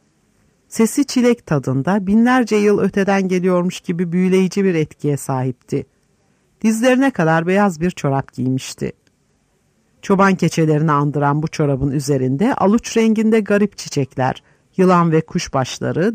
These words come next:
yeşil dallar, kınalı daireler, irili ufaklı tip tip yıldız motifleri vardı. Odun alevleri karşısında arka fonu simsiyah, binbir renk ve ışık cümbüşüyle donanmış, mükemmel bir ana figürünü ya da tablosunu andırıyordu.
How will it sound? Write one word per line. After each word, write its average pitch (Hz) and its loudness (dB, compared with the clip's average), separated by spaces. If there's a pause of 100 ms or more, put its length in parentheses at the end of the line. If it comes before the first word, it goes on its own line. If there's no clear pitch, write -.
yeşil 156 -2
dallar, 135 -2
kınalı 165 0
daireler, 127 -2 (300)
irili 240 4
ufaklı 247 0
tip - -4
tip 226 0
yıldız 170 2
motifleri 127 -4
vardı. 127 -4 (1400)
Odun 240 4
alevleri 262 4
karşısında 151 -2
arka 180 0
fonu 175 0
simsiyah, 170 -2 (120)
binbir 208 2
renk 208 0
ve 208 0
ışık 202 -6
cümbüşüyle 180 -2
donanmış, 131 -2 (320)
mükemmel 214 2
bir 220 -2
ana 185 2
figürünü 165 -2
ya 156 -2
da 180 0
tablosunu 143 -2
andırıyordu. 131 -2